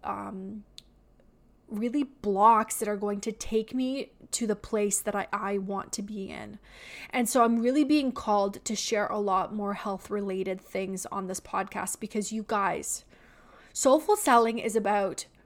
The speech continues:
delivering something to somebody that feels so authentic to you and feels so aligned with them that it feels so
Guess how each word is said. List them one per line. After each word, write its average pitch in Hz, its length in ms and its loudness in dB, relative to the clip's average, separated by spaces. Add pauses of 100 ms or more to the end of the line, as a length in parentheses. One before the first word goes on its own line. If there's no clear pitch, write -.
(560)
delivering 247 600 6
something 277 380 0
to 262 100 2
somebody 208 580 0
that - 220 -4
feels 226 320 0
so 233 300 4
authentic 269 480 0
to 247 100 -4
you 208 460 4
and 202 120 -4
feels 214 240 -2
so 240 320 4
aligned 247 360 2
with 240 180 -2
them 190 360 -2 (300)
that 226 140 0
it 220 80 0
feels 226 260 0
so 247 320 2